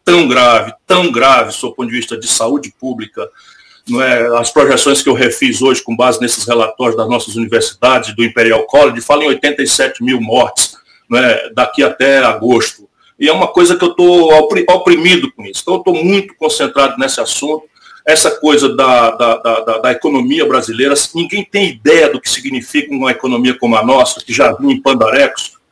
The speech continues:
tem uma parada cardíaca de até oito pontos percentuais de queda do pib. Ninguém tem ideia do que é que representa isso em destruição de empresas, de emprego. E hoje, menos de um em cada dez empresas estão conseguindo acessar crédito. Eu tô dedicado a isso. Hoje à noite tem conversa sobre isso,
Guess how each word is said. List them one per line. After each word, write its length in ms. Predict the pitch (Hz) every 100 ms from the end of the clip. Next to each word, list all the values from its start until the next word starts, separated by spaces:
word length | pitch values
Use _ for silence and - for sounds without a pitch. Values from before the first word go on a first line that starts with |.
| _ -
tem 80 |
uma 160 | 156 156
parada 340 | 156 151 143
cardíaca 540 | - 123 117 151 147 -
de 80 | 131
até 300 | - 160 151
oito 400 | 160 170 165 -
pontos 360 | 147 151 147
percentuais 760 | - 123 - 127 120 113 123 -
de 120 | -
queda 300 | 127 131 120
do 120 | 120
pib. 300 | - 110 101 -
Ninguém 220 | - 202
tem 240 | - 226
ideia 400 | 226 156 165 143 - -
do 80 | 117
que 100 | 139
é 20 |
que 120 | -
representa 600 | 139 131 - 117 127 120 139
isso 180 | -
em 60 | 127
destruição 520 | - - 135 - 131
de 140 | 117 110
empresas, 420 | - 147 147 117
de 140 | 113
emprego. 500 | 117 - 151 151 151 - - - - 139
E 100 | 156
hoje, 320 | 190 170 170
menos 380 | 214 226 196 170
de 180 | 170
um 160 | 175 226
em 100 | 226
cada 320 | 170 165 147
dez 300 | 156 175 170
empresas 380 | 135 147 165 160
estão 200 | - 165
conseguindo 440 | 160 156 139 156 151
acessar 480 | - 147 - 151 -
crédito. 280 | 120 113
Eu 60 | 117
tô 200 | - 113
dedicado 580 | - 151 - - - -
a 40 |
isso. 180 | 147 165
Hoje 140 | 175 170
à 80 |
noite 260 | 135 156 -
tem 140 | -
conversa 460 | - 123 147 - -
sobre 340 | - 151 123
isso, 380 | 117 151 143 -